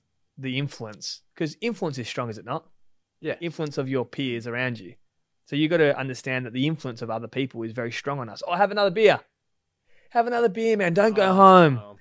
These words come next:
Speaker 1: Oh, you know, it's the influence of our peers and our friends and fitting in is so big in us. So I knew that taking a step back from that. And you know what? It came with a heap of criticism 'cause my mates were like, "Oh,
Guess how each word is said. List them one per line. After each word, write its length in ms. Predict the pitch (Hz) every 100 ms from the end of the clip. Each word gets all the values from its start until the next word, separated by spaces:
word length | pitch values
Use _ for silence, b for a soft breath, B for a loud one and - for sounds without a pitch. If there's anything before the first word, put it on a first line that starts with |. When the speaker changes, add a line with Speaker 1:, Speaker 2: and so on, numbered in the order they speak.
| _
Speaker 1:
Oh, 200 | - 190 165
you 120 | 170
know, 80 | 165
it's 180 | 190
the 140 | 180 208
influence 380 | 247 240 208 180
of 100 | 165
our 180 | 147
peers 460 | 139 - 202 170 131
and 100 | 127
our 120 | 127
friends 360 | - 170 151 127
and 140 | 123
fitting 320 | - 143 147
in 140 | 165 131
is 240 | 123 - b b
so 320 | - 202 185
big 340 | 143 - 190
in 100 | 165
us. 200 | 117 101 -
So 340 | 143 131 135 - _ _ -
I 140 | 165
knew 180 | 170 151
that 300 | 135 120 - _ _ _
taking 260 | - 135 127
a 60 |
step 260 | 113 - -
back 220 | 120 117
from 180 | - 107
that. 180 | 107 101
And 180 | - 143
you 60 | 180
know 120 | 147
what? 280 | 120 156 - _
It 140 | 143
came 200 | - 170
with 80 | 135
a 40 |
heap 160 | 120 131
of 80 | -
criticism 520 | 165 170 - 107 101
'cause 220 | - 120
my 100 | 123
mates 260 | 127 131 -
were 80 | 127
like, 120 | 117
"Oh, 280 | 147 131